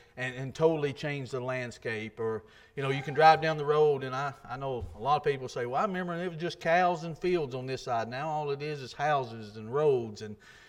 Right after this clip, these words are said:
things of this nature." So it changes things physically. It may change us physically. You know, we're, we're different. As, as time goes on,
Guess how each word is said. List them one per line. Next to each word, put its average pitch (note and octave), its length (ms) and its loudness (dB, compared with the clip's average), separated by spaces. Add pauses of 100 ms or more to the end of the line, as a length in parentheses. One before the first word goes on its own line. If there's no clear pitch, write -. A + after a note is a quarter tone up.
(160)
things D3 240 -2
of C3 100 -6
this D#3+ 220 -4
nature." A2 400 -8 (680)
So E3+ 160 0
it C#3+ 80 -6
changes F#3 400 -2
things D#3 320 -6
physically. C#3 500 -2
It E3 80 -6
may F3+ 140 -2
change F3+ 440 -6 (300)
us A3+ 400 6
physically. G#2+ 500 -6
You A2 80 -14
know, B2+ 140 -4
we're, D#3 300 -4 (240)
we're F#3 120 6
different. E3+ 440 4
As, C3 160 -2
as C3+ 180 -6
time E3+ 360 2
goes D#3+ 260 0
on, F3 420 2